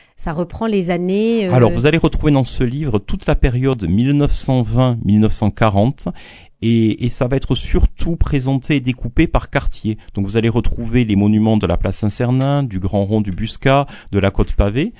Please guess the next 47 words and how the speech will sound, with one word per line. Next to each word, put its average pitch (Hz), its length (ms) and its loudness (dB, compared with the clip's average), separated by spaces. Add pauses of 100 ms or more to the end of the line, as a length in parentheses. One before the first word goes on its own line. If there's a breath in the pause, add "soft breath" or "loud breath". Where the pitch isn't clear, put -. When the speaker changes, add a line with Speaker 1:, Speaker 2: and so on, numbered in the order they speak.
(280 loud breath)
Speaker 2:
Vous 107 100 -2
allez 123 140 2
retrouver 123 340 2
les 123 140 0
monuments 143 360 2
publics 131 500 -2
qu'on 107 160 0
a - 20 0
l'habitude 104 420 -2
de 113 60 0
voir, 143 240 2
mais 139 100 2
qu'on 110 140 -2
va 110 80 2
redécouvrir 131 640 0
d'une 110 160 0
nouvelle 113 240 2
façon 120 480 -2 (160 loud breath)
grâce 101 280 0
à 107 40 2
ces 104 180 -2
photos, 110 360 0
grâce 127 240 -4
à 107 60 -2
ces, 92 440 0
ces - 200 -6
textes - 360 -2
et 95 60 -2
ces 92 200 -6
petites 107 420 -8
explications - 560 0
également. 98 420 2 (640 loud breath)
Euh, 82 360 2
vous 85 220 -2
allez 82 100 0
trouver 92 280 0
le 90 100 0
parc - 260 0
municipal 92 520 0
des 104 100 -2
sports, 143 500 2
la 90 140 0
bibliothèque 95 520 0
municipale, 117 920 0
la 92 100 0
poste - 320 0
Saint-Aubin. 104 580 0